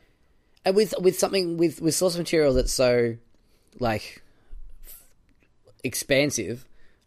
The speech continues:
uh, even when, even with the stuff that, that's not canon anymore, like, if you take that out of the, the equation, the, the stuff that is canon, there's still a lot there to draw from,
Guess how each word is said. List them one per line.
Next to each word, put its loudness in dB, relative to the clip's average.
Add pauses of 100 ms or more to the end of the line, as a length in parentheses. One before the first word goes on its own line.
uh, -6
even 2
when, 2
even 2
with 2
the -2
stuff -2
that, -4
that's -6
not -4
canon -4
anymore, -6
like, -6
if -8
you -8
take -6
that -4
out -4
of -2
the, -2
the -8
equation, -4 (320)
the, -2
the -2
stuff -2
that -2
is 0
canon, -4
there's -2
still -4
a -2
lot -4
there 0
to -2
draw -6
from, -6